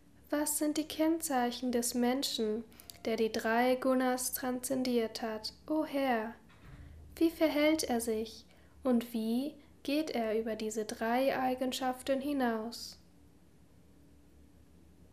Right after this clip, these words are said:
Kommentar Swami Shivananda.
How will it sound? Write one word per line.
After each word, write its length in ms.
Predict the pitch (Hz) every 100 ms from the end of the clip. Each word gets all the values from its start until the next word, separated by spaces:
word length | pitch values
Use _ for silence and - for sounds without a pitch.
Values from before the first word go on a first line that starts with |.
| - - - - - - - - - - - - - - - - - -
Kommentar 840 | - 320 311 269 - 240 247 247
Swami 380 | 254 - 254 262
Shivananda. 1120 | 262 277 269 262 294 247 220 220 226 220 226